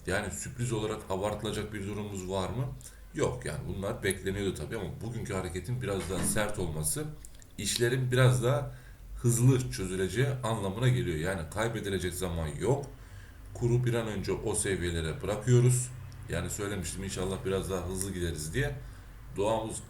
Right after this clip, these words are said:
kabul mü oldu diyelim artık, bu ne diyelim. Ee, arkadaşlar gidişat gördüğünüz gibi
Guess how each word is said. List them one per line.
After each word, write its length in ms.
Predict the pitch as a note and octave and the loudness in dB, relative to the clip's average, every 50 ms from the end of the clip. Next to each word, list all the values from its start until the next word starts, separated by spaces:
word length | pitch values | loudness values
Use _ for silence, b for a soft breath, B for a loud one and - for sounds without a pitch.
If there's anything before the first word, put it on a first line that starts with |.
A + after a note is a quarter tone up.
| - - - | -12 -8 -6
kabul 240 | E2+ F2 - A#2+ A#2+ | -4 -2 0 -2 0
mü 100 | A2+ G#2+ | 0 -2
oldu 160 | F#2+ F2 E2+ E2 | -2 -2 -2 -4
diyelim 260 | E2 D#2 D2+ D2+ D#2 | -4 -4 -4 -4 -4
artık, 360 | E2 E2 E2 - - - - | -2 -2 -2 -4 -6 -6 -6
bu 60 | - E2+ | -4 -2
ne 140 | G#2 G2+ | -2 0
diyelim. 260 | G2+ G2 F2 F#2 C3 C3 - B B B B B B B B B B B - - | 2 2 2 2 2 0 -2 B B B B B B B B B B B -8 -6
Ee, 180 | - E2 E2 - | -4 -2 -2 0
arkadaşlar 500 | - - C3+ G#2+ F2+ F2 E2 - F2 E2 | 0 0 0 2 0 0 -2 -2 -2 -2
gidişat 540 | E2 G2 A2+ A#2 A#2 - A#2+ B2 B2 - - | -2 -2 -2 -2 0 2 0 0 0 -2 0
gördüğünüz 500 | G#2+ G#2 G#2 G2+ G2+ G2 F#2+ F2 D#2 D#2 | 0 0 2 0 0 -2 -2 -2 -2 -2
gibi 260 | F2 E2 F2 B2+ C#3 | -2 2 2 2 2